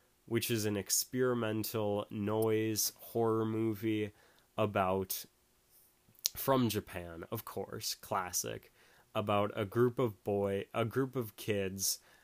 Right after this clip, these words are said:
um, who play this game and then are given a new person to play with and try to play with them,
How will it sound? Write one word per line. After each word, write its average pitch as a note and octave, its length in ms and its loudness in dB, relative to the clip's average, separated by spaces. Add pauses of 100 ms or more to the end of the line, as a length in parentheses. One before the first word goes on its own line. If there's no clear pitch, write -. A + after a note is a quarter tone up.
(180)
um, F2+ 680 -2 (180)
who F#2+ 560 0 (300)
play C3 260 4
this C3 280 2
game F#2+ 640 -2 (320)
and G#2 220 0
then G2 120 0
are F2+ 200 -2
given A#2 760 -2 (140)
a G#2 160 -2
new A#2 320 2
person A2+ 540 0
to G#2+ 60 -2
play F#2+ 340 -4
with F2+ 300 -10 (580)
and F2 320 -4
try A2+ 320 0
to A#2 100 0
play G#2 320 0
with F#2+ 300 -2
them, F2+ 420 -6